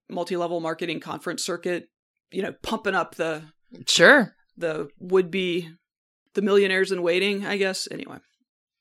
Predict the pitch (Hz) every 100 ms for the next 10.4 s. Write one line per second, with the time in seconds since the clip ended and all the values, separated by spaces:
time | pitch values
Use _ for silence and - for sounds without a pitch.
0 | _ - 202 220 208 190 185 - 208 202
1 | 185 262 - _ _ _ - 233 247 226
2 | 208 185 - - 190 - 185 180 170 180
3 | 175 202 185 170 165 156 254 254 208 -
4 | 214 196 311 330 320 330 320 277 311 277
5 | 208 196 190 185 180 156 _ _ _ _
6 | _ _ - 233 262 277 240 208 175 180
7 | 175 180 - - 185 185 214 214 202 247
8 | 240 208 - 185 185 - 180 160 180 170
9 | - 165 160 180 185 220 233 - 214 220
10 | 190 185 - -